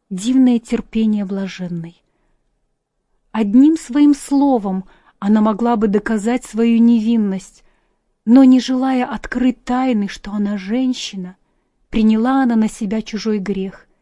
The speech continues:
как возмездие за своё прежнее преступление. Взявши младенца, она села у монастырских врат, рыдая, как Адам,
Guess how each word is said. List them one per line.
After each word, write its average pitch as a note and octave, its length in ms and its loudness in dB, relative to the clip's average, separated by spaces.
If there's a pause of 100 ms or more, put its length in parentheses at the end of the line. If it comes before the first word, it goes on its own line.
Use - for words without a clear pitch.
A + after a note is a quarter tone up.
(600)
как - 340 -8 (360)
возмездие A#3+ 1000 2
за G#3 100 -4
своё G#3+ 280 0
прежнее A#3+ 560 0
преступление. F#3+ 880 -8 (1300)
Взявши C4+ 420 0
младенца, B3 760 2 (560)
она A#3 220 4
села D4 340 2
у A#3 60 2
монастырских A3 840 -2
врат, A#3+ 480 -2 (420)
рыдая, A#3+ 480 2
как - 240 -6
Адам, A#3+ 500 2